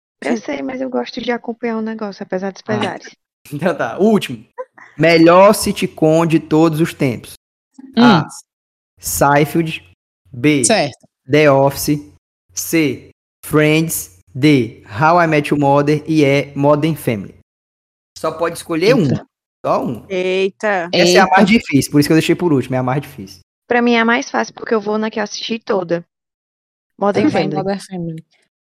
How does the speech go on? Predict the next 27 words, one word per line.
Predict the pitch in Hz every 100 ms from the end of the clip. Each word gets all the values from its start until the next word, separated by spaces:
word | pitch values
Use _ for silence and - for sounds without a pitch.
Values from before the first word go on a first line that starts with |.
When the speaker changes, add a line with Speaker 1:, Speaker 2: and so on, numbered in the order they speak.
| _
Speaker 3:
Ai, | - 165 165 185
Speaker 2:
É. |
Speaker 3:
gente. | 175 214 196 170 160 - 147 _
Speaker 2:
Cara, | 139 139 139
Modern | 131
Speaker 3:
Assim, | 220 - 277 208
Speaker 2:
Family | 139
é | 135 _ _
muito | 139
bom. | 127 139 147 151
Speaker 4:
Ai, |
gente, | 151 285 _ _ _ -
pesado | 180 175 180 170
demais. | 160 - 156 170 202
Speaker 3:
é | 165
muito | 180 170 175
pesado. | 170 143 139 208 220 175 180 262 -
Speaker 2:
É | 139
pesado, | - 156 135 104
essa | 104 -
é |
foda. | - -
Speaker 3:
Até | 208 233 - 240
pra | 247 254
mim. | 466 571 320 403 _ _ _ _ _
Speaker 2:
Pois | - 104
é. | 160 131